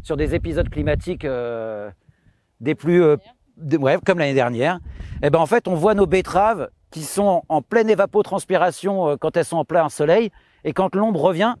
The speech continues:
ils se redressent, et ainsi de suite, quoi. Et ce qui fait que ça nous permet de produire sans consommer trop d'eau. Voilà.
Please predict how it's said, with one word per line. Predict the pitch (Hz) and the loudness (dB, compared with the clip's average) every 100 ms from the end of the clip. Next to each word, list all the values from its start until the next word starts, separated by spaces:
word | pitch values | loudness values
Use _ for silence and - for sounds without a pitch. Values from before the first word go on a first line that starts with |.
| _ | _
ils | 165 131 | -14 -2
se | 202 | 0
redressent, | - 165 190 - - _ _ _ _ - _ _ _ 147 | 2 0 0 -6 -20 _ _ _ _ -20 _ _ _ -2
et | |
ainsi | 170 170 170 | -2 -2 -6
de | |
suite, | - 175 | -6 -6
quoi. | - 110 _ _ _ _ | -8 -12 _ _ _ _
Et | 143 | -10
ce | - | -6
qui | 151 | -2
fait | 202 240 | 0 0
que | 196 180 170 | 2 2 2
ça | 156 | 0
nous | 156 165 | -2 -2
permet | 190 165 196 | 0 2 0
de | - | -4
produire | - 165 147 208 180 | -4 -4 -2 -4 -4
sans | 196 | -6
consommer | - 160 - 165 196 | -6 -6 -4 -2 -4
trop | - 175 180 | -4 -2 0
d'eau. | 147 - - - - - - - - - | 0 -6 -6 -6 -8 -10 -12 -14 -12 -4
Voilà. | 151 139 | -2 -2